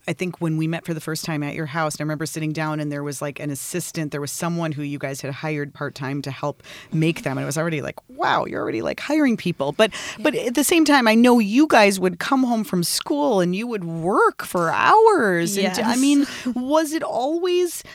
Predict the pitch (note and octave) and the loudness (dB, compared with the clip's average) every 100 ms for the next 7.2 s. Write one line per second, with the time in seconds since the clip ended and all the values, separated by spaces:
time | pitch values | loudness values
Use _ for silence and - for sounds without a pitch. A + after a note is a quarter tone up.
0 | - - - C#4 D#4+ A4+ A4+ F#4+ C#4 C4+ | -20 -20 -4 2 4 4 2 2 2 0
1 | A3+ C4 B3+ - C#4 D#4 - C#4 B3+ A3+ | -2 -2 0 0 2 2 0 2 2 0
2 | B3+ C4 B3 - B3 C4 B3+ A#3+ G#3 - | -2 -2 -2 0 0 0 -2 -2 -6 -8
3 | - D4 D#4 F4+ F#4+ G4 - - C4+ C4+ | -2 0 2 2 2 0 0 -2 0 -2
4 | - - - C4+ C4+ C#4 C4 C4 C#4 C#4 | -4 -4 -2 -2 0 -2 -2 -2 -2 -2
5 | C4+ C4 A#3+ - D#4 G4 - B3 G3 E3+ | -4 -4 -4 -4 -4 -4 -6 -6 -4 -4
6 | C#3 - G#3+ D#4 - - - - G3+ G3+ | -4 -4 0 0 0 -6 -16 -8 0 2
7 | D#3 | 2